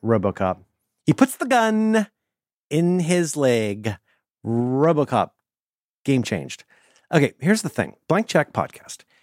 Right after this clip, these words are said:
I, I like it a lot. And, I, well, you know, it's a, it's a show where they talk about a director who had great initial success and then was given a blank check to do something with, a passion project. Sometimes those checks clear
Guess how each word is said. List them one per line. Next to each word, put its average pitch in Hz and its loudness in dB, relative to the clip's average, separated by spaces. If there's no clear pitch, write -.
I, 135 2
I 156 0
like 151 0
it 110 -10
a - -8
lot. 50 -6
And, 151 0
I, 202 0
well, 185 -4
you 180 2
know, 143 2
it's 135 -4
a, 151 -2
it's 151 0
a 160 -4
show 160 0
where 156 2
they 156 0
talk 156 -4
about 160 0
a 139 -8
director 143 0
who 135 -2
had 131 2
great 131 0
initial 131 0
success 113 -2
and 117 -2
then 120 2
was 117 0
given 113 0
a 107 -2
blank 104 -2
check - -4
to - -8
do 87 -4
something 95 -6
with, 95 -6
a 101 -10
passion 147 0
project. 120 -2
Sometimes 190 0
those 143 2
checks - -4
clear 104 0